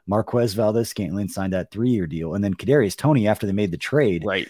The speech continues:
Speaker 1: because he's under contract for a few more years. So, like, Mecole Hardman's a free agent, Justin Watson's a free agent, uh, Juju Smith-Schuster is a free agent. So to get a player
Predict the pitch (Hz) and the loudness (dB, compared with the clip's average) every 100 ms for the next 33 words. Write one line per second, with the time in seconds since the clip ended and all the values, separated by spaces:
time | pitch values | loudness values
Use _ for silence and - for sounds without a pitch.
0 | _ 104 127 101 95 104 90 - 127 135 | _ 0 2 2 -2 -2 -2 0 0 0
1 | 101 90 95 92 - 92 87 87 82 - | -2 -2 -4 -4 -4 -4 -2 -4 -4 -4
2 | 95 78 - 127 101 113 110 104 - 110 | -4 -4 -2 0 2 0 0 -4 -6 -2
3 | 110 107 80 85 82 80 107 - 101 98 | 0 -2 -6 -10 -10 -4 -4 -4 -8 -8
4 | 107 101 95 107 - - - _ - 82 | -4 -4 -4 -6 -6 -20 -20 _ -6 -6
5 | 80 98 98 - 90 - 117 - 123 107 | -4 -4 -4 -6 -8 -6 -8 -2 -4 -4
6 | _ 113 107 - 110 104 101 110 - 95 | _ -6 -6 -4 -2 0 -2 -6 -6 -6
7 | - 92 143 95 - 113 107 98 | -6 -2 -2 -2 -4 0 0 0